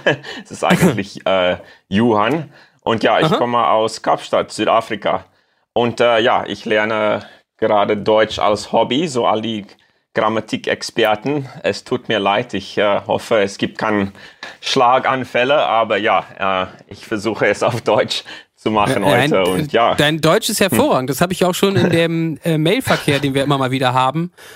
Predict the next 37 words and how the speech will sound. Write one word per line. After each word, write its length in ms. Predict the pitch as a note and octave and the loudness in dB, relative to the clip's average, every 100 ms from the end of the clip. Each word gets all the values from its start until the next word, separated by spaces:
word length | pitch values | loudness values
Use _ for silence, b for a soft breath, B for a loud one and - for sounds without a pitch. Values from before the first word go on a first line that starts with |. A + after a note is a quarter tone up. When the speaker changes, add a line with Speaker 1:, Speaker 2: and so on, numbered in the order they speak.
| B | B
Speaker 2:
Also 200 | C3 A#2+ | -6 -2
jetzt 140 | C#3 - | -2 0
bei 80 | C#3 | 0
Patreon. 480 | D3+ F3 - F3+ | 0 0 0 0
Und 60 | E3 | 2
wir 80 | D3 | 0
haben 100 | D3+ | 0
ja 80 | C#3+ | 0
auch 80 | |
vor 140 | - D3 | 0 -2
längerer 300 | D#3 D#3+ F3+ | 0 0 0
Zeit 240 | - F3+ | 0 -2
schon 100 | F3 | 0
mal 120 | F3 | -2
geschrieben. 600 | E3 D#3+ - - - F#3+ F#3+ | -2 -4 -4 -4 -2 -2 0
Da 60 | |
habe 80 | D#3 | 0
ich 40 | - | 0
dir, 80 | |
glaub 160 | D3+ D3 | 0 0
ich, 100 | D3+ | 0
irgendwie, 580 | D#3 E3 - E3 E3 D#3 b b b b _ - | -2 -2 -2 0 0 -2 b b b b _ -6
äh, 160 | C#3+ C3 | -4 -2
Tabs 360 | - G#3+ - | 0 0 0
eingescannt 760 | - G3+ A3 G#3 - F#3+ A3+ B3+ | 0 0 -2 -6 -2 -2 -2 -4
und 100 | G#3 | -2
so. 140 | G#3+ | -2
Kann 140 | G#3+ G#3+ | 0 -2
das 120 | G3 | 0
sein? 320 | G3 A3+ D4 - _ - | -2 -2 -4 -8 _ -4
Speaker 1:
Ja, 340 | G#2+ A#2+ A2+ | 2 4 4
Speaker 2:
Hast 40 | G2+ | 2
du 40 | |
Speaker 1:
genau, 240 | G#2 G2+ F#2 | 2 2 2
Speaker 2:
das? 120 | - | 0
Speaker 1:
genau. 180 | G2+ F2+ | 0 0
Speaker 2:
Ja. 160 | F#2 | 0